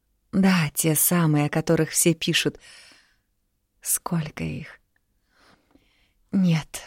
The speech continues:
она не в состоянии сейчас считать, только водить ладошкой по ним, обводить пальцами. Она их посчитает потом.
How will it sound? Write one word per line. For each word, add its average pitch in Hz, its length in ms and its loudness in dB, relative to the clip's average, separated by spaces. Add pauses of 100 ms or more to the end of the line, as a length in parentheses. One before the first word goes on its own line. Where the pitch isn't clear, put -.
(100)
она 151 200 0
не 147 120 0
в - 60 -4
состоянии 151 560 2
сейчас 139 400 0
считать, - 600 0 (460)
только 165 320 0
водить 156 320 2
ладошкой 151 600 2
по - 140 -6
ним, 139 420 0 (140)
обводить 143 580 0
пальцами. 139 580 0 (640)
Она 196 220 2
их - 160 -6
посчитает 165 480 0
потом. 143 400 -4